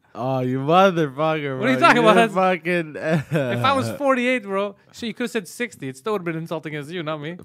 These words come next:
Speaker 1: Fuck you, bro. I'm in
Speaker 2: You're,
Speaker 1: pretty good shape
Speaker 2: you're
Speaker 1: for a
Speaker 2: fucking
Speaker 1: fat
Speaker 2: forty-eight, bro. You're playing hockey, you're running, you're getting training.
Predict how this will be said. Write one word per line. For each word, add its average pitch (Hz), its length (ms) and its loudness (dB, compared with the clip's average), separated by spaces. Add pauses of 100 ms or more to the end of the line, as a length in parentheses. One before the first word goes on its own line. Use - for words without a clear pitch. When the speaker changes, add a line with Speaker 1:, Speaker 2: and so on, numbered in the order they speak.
Speaker 1:
Fuck 349 240 -10
you, 240 120 -6
bro. 95 180 -8
I'm 120 120 -8
in 143 60 -8
Speaker 2:
You're, 147 40 -12 (120)
Speaker 1:
pretty 190 80 -8
good 165 180 -8
shape - 140 -6
Speaker 2:
you're 156 100 -4
Speaker 1:
for - 80 -4
a - 40 2
Speaker 2:
fucking 311 120 -6
Speaker 1:
fat 240 140 -4
Speaker 2:
forty-eight, 302 500 -2
bro. 370 160 -2
You're 285 160 -2
playing 262 320 -2
hockey, 294 340 -4
you're 277 140 -4
running, 254 300 -2
you're 262 80 -8
getting 247 180 -6
training. 285 340 -6